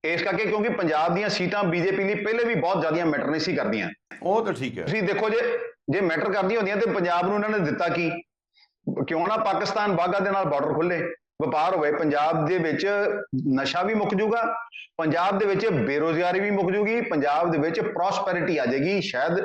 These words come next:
Speaker 1: ਇਹ ਸਾਡੇ ਸਿਆਸਤਦਾਨ ਨਹੀਂ ਚਾਹੁੰਦੇ।
Speaker 2: ਠੀਕ ਹੈ। ਅੱਛਾ ਜੀ, ਹੁਣ ਆਪਾਂ ਪ੍ਰਣਾਲੀ ਸਾਹਿਬ ਪੁੱਛਦੇ ਹਾਂ ਤੁਹਾਨੂੰ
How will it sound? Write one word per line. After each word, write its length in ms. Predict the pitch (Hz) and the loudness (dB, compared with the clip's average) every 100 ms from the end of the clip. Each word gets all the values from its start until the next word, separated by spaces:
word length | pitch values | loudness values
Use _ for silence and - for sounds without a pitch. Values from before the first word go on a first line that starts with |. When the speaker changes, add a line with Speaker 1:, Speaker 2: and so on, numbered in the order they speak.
| - - - | -4 -14 -6
Speaker 1:
ਇਹ 60 | 185 | -4
ਸਾਡੇ 280 | 139 156 196 | -2 -2 -2
ਸਿਆਸਤਦਾਨ 560 | 135 107 120 120 135 | -2 -2 -2 0 0
ਨਹੀਂ 120 | 170 | 0
ਚਾਹੁੰਦੇ। 280 | 180 196 196 196 - _ _ | 0 0 0 -4 -8 _ _
Speaker 2:
ਠੀਕ 180 | 135 120 | -10 -8
ਹੈ। 140 | - - _ - - 160 | -10 -14 _ -20 -2 2
ਅੱਛਾ 160 | 156 | 2
ਜੀ, 140 | 147 113 - - | 2 -2 -10 0
ਹੁਣ 100 | 190 | 4
ਆਪਾਂ 320 | 196 214 233 | 4 4 4
ਪ੍ਰਣਾਲੀ 280 | 208 220 175 | 4 4 4
ਸਾਹਿਬ 140 | 208 | 2
ਪੁੱਛਦੇ 340 | 185 170 175 190 | 2 2 2 0
ਹਾਂ 80 | 165 | 0
ਤੁਹਾਨੂੰ 480 | 170 143 147 - | 0 -2 -4 -10